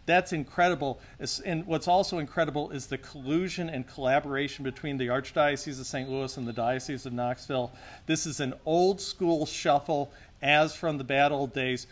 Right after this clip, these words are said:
from forty-five years ago, from seventy years ago. What exactly has changed, especially since, near as I can tell,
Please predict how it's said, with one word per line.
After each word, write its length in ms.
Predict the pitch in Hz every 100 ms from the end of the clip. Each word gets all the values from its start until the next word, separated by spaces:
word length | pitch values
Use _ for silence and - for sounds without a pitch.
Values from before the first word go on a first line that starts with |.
| -
from 200 | - 139
forty-five 600 | 120 147 151 151 156 151 143
years 220 | 143 135
ago, 320 | 139 135 135 - -
from 200 | - 127
seventy 420 | - 156 143 131
years 320 | 127 131 127
ago. 200 | 123 107 - -
What 400 | 135 127 160 170
exactly 600 | 143 123 139 143 - 135
has 180 | 120 117
changed, 520 | - 170 147 120 -
especially 520 | 160 - 180 180 175
since, 340 | 147 170 147 -
near 220 | 147 190
as 100 | 160
I 140 | 156
can 180 | 190 170
tell, 400 | 147 165 143 143